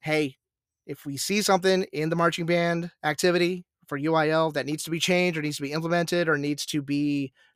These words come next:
tw-, uh, uh, uh, a little tweaked a little bit, then by all means, then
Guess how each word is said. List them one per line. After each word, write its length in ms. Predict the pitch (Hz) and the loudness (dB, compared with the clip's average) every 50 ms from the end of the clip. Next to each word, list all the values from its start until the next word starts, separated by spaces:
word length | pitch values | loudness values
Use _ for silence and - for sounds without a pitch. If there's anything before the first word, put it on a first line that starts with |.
| _ _ - | _ _ -8
tw-, 140 | - - - - | -8 -8 -4 -2
uh, 20 | 165 | -2
uh, 520 | 147 135 131 131 135 139 135 135 135 135 135 | 0 0 -2 -4 -4 -6 -6 -6 -6 -6 -6
uh, 160 | 135 135 135 135 - - | -8 -10 -10 -10 -12 -14
a 100 | 135 135 147 | -14 -14 -10
little 360 | 139 135 135 135 135 131 131 _ _ _ - | -10 -8 -8 -8 -8 -10 -12 _ _ _ -4
tweaked 260 | - 247 262 247 - | 0 2 2 2 2
a 40 | 247 | 4
little 160 | 233 233 226 | 6 6 8
bit, 220 | 202 220 226 214 - | 8 8 6 6 2
then 260 | 170 151 147 135 - - | 0 0 0 -2 2 2
by 140 | 151 147 | 4 4
all 120 | 147 151 151 | 4 2 2
means, 240 | 156 151 151 143 - | 2 0 -2 -2 -2
then 240 | 147 135 135 131 | -4 -4 -6 -6